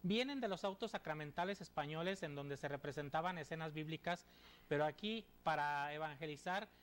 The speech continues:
se representa el nacimiento de Jesús por medio de, de una re-, una obra de teatro en verso principalmente,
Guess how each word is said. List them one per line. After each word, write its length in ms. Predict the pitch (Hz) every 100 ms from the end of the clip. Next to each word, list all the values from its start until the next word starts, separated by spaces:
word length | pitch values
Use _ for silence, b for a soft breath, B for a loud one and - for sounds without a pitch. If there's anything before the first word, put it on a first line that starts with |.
| B
se 160 | - 156
representa 520 | 156 151 143 180 190
el 80 | 175
nacimiento 600 | 151 156 156 165 170 175
de 80 |
Jesús 480 | 147 139 175 226 - B B B -
por 220 | - 185 190
medio 360 | 196 202 208
de, 180 | 202 170
de 680 | 160 160 156 151 151 151 156
una 240 | 165 180 190
re-, 160 | 185 165
una 460 | 156 175 175 165 156
obra 240 | 170 175
de 100 | 170
teatro 260 | 170 170 165
en 140 | 160
verso 360 | 175 190 175 170
principalmente, 920 | 147 135 147 160 165 165 175 202